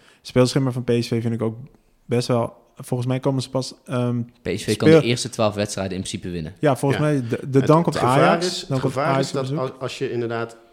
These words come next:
Speaker 3: eh, half november niet in vorm
Speaker 1: Ja.
Speaker 3: bent, dan
Speaker 1: Ja.
Speaker 3: kan je
Speaker 2: Ja.
Speaker 3: heel veel verspelen.
Speaker 1: Want dan krijg je in vier wedstrijden, krijg je Feyenoord, eh, Twente uit,
Speaker 3: Ja.
Speaker 1: Heerenveen thuis, A Z uit, Feyenoord uit.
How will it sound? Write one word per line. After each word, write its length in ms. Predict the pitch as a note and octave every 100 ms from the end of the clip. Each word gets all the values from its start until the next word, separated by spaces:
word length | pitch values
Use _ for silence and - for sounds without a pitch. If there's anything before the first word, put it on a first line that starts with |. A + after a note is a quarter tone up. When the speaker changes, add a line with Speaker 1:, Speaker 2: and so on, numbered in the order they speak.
| -
Speaker 3:
eh, 300 | G#2 G2+ G2
half 260 | B2+ D#3
november 500 | B2 A2 C3 D3 G2
niet 220 | F#2+ D3 C3+
in 100 | G2
vorm 200 | A#2+ C#3
Speaker 1:
Ja. 100 | D3+
Speaker 3:
bent, 320 | F3 A3 -
dan 180 | - A2+
Speaker 1:
Ja. 80 | C3
Speaker 3:
kan 160 | B2+ A#2+
je 60 |
Speaker 2:
Ja. 60 | A#2+
Speaker 3:
heel 280 | A2 C3 A#2+
veel 180 | G#2+ F#2
verspelen. 360 | - - E2
Speaker 1:
Want 120 | B2
dan 100 | C#3+
krijg 200 | D3+ D3
je 60 | D3+
in 140 | C#3
vier 260 | - - F3
wedstrijden, 400 | E3 E3+ F3+ F3
krijg 160 | C#3 B2
je 60 |
Feyenoord, 580 | - - C#3+ D#3+ E3+ -
eh, 260 | C3 B2 B2
Twente 440 | B2 E3 F#3 -
uit, 380 | E3+ F#3+ G3 - -
Speaker 3:
Ja. 200 | E2+ F2 -
Speaker 1:
Heerenveen 520 | - C3 B2+ C#3 D3
thuis, 460 | C#3+ C#3 D3 - - _ C3
A 140 | C3
Z 80 | F3
uit, 440 | - A#2+ A#2 A#2+
Feyenoord 400 | - A2+ G#2+ G2+
uit. 280 | - -